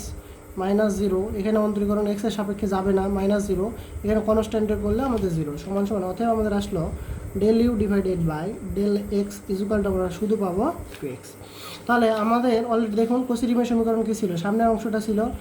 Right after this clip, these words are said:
del u divided by del x, আর এই পাশে আর একটা লাগবে কি? Del u divided by del y। তাহলে del u divided by del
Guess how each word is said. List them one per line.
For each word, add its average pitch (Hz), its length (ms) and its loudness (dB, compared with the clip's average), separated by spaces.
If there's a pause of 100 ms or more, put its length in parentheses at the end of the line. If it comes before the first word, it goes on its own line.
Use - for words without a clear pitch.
(440)
del 226 160 8 (180)
u - 20 6 (100)
divided 220 380 4
by 208 160 2
del 185 140 4 (140)
x, - 20 -12 (420)
আর 170 140 -4
এই 214 100 4
পাশে 247 220 2
আর 233 120 2
একটা 233 200 -4
লাগবে 214 280 0
কি? 240 100 2 (500)
Del 247 160 8 (100)
u - 100 6
divided 220 400 2
by 185 80 0 (100)
del 202 140 4 (320)
y। 151 40 -2 (400)
তাহলে 226 300 2 (460)
del 262 180 6 (260)
u 302 40 6 (120)
divided 233 360 2
by 202 80 2 (100)
del 196 140 6